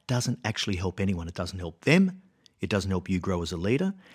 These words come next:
and it certainly doesn't help the organisation get the best out of the resources it's paying for. Misconception number two on my list is that having solid values makes you a great leader.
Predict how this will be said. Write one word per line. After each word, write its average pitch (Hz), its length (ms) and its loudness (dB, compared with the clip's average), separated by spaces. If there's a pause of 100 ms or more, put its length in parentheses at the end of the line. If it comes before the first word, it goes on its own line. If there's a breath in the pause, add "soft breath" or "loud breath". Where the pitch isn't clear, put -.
and 117 100 6
it - 80 4
certainly 180 380 4
doesn't 131 220 4
help 123 160 0
the 110 100 4
organisation 98 580 2
get 90 140 -2
the 90 80 -4
best 92 260 -4
out 87 80 0
of 82 60 -8
the 92 80 -2
resources 87 480 -4
it's 82 100 -12
paying 104 320 2
for. - 300 -10 (1400 soft breath)
Misconception 170 540 4
number 139 160 6
two 113 180 2
on 101 100 6
my 107 220 6
list - 420 -4 (160)
is 107 200 -2
that 117 320 0 (380)
having 165 380 0
solid 107 400 2
values 90 720 -4 (380)
makes 98 320 0
you 92 100 -2
a 87 40 -4
great 87 360 -8
leader. 98 440 -4